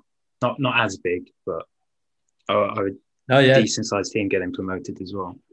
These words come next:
Speaker 2: Yeah, Dresden are a huge, huge club as well. So in terms of fan base, definitely. So I think,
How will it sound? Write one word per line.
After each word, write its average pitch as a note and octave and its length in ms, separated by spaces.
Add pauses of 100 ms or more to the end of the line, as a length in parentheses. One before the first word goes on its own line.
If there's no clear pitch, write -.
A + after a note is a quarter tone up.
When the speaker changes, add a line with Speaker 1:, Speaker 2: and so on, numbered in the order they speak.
(320)
Speaker 2:
Yeah, B2+ 140
Dresden A#2+ 440
are G#2+ 100
a G2 40
huge, A#2 380
huge B2 400
club G2 160
as G2 100
well. A2 260
So G2+ 240
in G#2 140
terms A#2 240
of G2+ 100
fan A2+ 220
base, G2+ 300
definitely. G2 480
So G2+ 320
I G2 60
think, A2 360